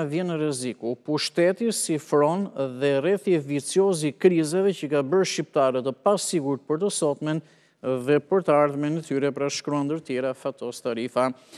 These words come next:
Me këtë zhvillim, këtë analizë nga Fatos Tarifa, përfundojmë edhe gazetën Dita, edhe do të kalojmë këto momente me njerë me Panorama Sport.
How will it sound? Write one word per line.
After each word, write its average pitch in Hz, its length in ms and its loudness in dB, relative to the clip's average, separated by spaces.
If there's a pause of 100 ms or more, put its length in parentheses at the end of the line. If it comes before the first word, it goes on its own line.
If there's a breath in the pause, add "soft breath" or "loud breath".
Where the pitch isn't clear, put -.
(200 loud breath)
Me 226 160 0
këtë 202 220 6
zhvillim, 190 480 8
këtë 190 160 -4
analizë 180 400 4
nga 165 100 2
Fatos 156 300 -2
Tarifa, 185 420 4
përfundojmë 160 640 2
edhe 143 220 -2
gazetën 139 580 -2
Dita, 202 300 0 (500 soft breath)
edhe 175 160 0
do 175 80 0
të 175 140 -4
kalojmë 175 240 0
këto 196 160 -6
momente 165 340 -4
me 170 220 -6
njerë 143 260 -4
me 143 160 0
Panorama 135 640 -2
Sport. - 480 0